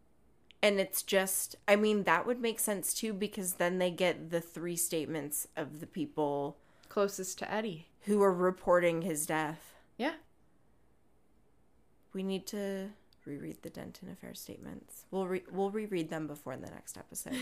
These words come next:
Speaker 2: <laughs>
Speaker 1: and then have it fresh for the rest of the, of the series. Um,
Speaker 2: Criminologist says, "He was a low-down, cheap little punk." And
Speaker 1: And
Speaker 2: I say "says" because he says it, he does not sing it.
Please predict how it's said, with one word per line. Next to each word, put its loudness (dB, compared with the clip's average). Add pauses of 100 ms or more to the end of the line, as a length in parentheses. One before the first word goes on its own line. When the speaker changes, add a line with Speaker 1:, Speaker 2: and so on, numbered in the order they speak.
(120)
Speaker 2:
<laughs> -14
Speaker 1:
and 0
then -4 (320)
have -4
it -14
fresh -8 (500)
for 0
the 0
rest -6
of -16
the, -8
of -12
the -8
series. -8 (640)
Um, -2 (600)
Speaker 2:
Criminologist -4
says, -4 (520)
"He 2
was 8
a 8
low-down, 8
cheap 0
little 10
punk." -2 (1040)
And 12
Speaker 1:
And 12
Speaker 2:
I 10
say 10
"says" 8
because -2
he -2
says 6
it, 6
he 0
does 0
not 0
sing -4
it. -8